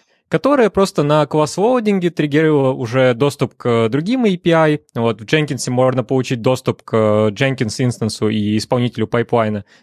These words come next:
через такую переменную. И вот мы уже имеем доступ к всему движку исполнения джобы, просто зашипав, э, неправильную библиотечку, которая используется в этом самом пайплайне.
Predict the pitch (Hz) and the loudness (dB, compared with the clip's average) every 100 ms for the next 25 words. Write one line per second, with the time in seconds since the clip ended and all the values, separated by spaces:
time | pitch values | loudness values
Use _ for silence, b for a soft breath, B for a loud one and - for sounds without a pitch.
0 | _ 131 127 123 127 _ _ 120 113 175 | _ -2 -2 -4 _ _ _ -2 -2 -2
1 | 226 277 262 233 214 b b 214 220 240 | -2 -2 -2 -2 -4 b b -2 0 0
2 | 175 170 147 147 143 160 123 139 - 131 | 2 0 2 2 2 0 2 0 0 -4
3 | - - 120 113 117 - 151 - 151 160 | -6 -2 0 2 0 -6 _ -4 0 0
4 | 160 131 131 - 127 - 131 123 123 117 | 0 0 0 0 0 0 -2 0 0 0
5 | 110 175 233 175 147 _ - 143 - 139 | 0 0 0 -2 -4 _ 0 0 2 2
6 | 123 113 - - 123 127 - 165 123 - | 2 2 -2 -12 -2 -2 0 0 -2 -2
7 | 117 110 107 117 127 127 117 107 104 98 | 0 2 2 0 0 2 2 0 -2 -4
8 | 101 113 110 95 - - _ _ _ - | -2 -2 -2 -6 -10 -20 _ _ _ -6
9 | 110 107 - 131 131 107 107 - 104 110 | -2 0 0 0 0 -2 -4 -4 -2 -4
10 | - 95 | -4 -6